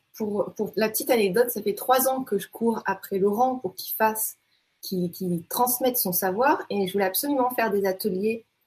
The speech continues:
euh, avec au moins les bases pour que les, les personnes puissent faire leurs petits exercices le matin, mais des exercices bien alignés, bien posturés, et qui a un effet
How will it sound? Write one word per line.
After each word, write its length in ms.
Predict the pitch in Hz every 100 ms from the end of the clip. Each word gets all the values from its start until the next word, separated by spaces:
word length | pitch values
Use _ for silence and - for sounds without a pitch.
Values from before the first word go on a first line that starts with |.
| _ _
euh, 200 | 185 185 180
avec 300 | 190 202 208
au 40 |
moins 220 | 214 226
les 140 | 226 185
bases 380 | 208 262 277 -
pour 160 | 214
que 80 | 208
les, 120 | 208 190
les 120 | 208
personnes 440 | 202 - 254 254
puissent 280 | 247 214 -
faire 160 | 226 214
leurs 180 | 196
petits 320 | - 240 226 220
exercices 520 | 202 214 - 226 -
le 80 | 196
matin, 360 | 185 214 277
mais 80 | 247
des 220 | 202 185
exercices 520 | 190 185 190 - 240 190
bien 300 | 180 233 226
alignés, 500 | 214 208 220 247 254
bien 280 | 180 233 233
posturés, 760 | 233 226 - 202 220 254 262 _ _ _ _
et 120 | 208
qui 160 | 214 -
a 80 | 214
un 160 | 208
effet 500 | 220 220 - 262 285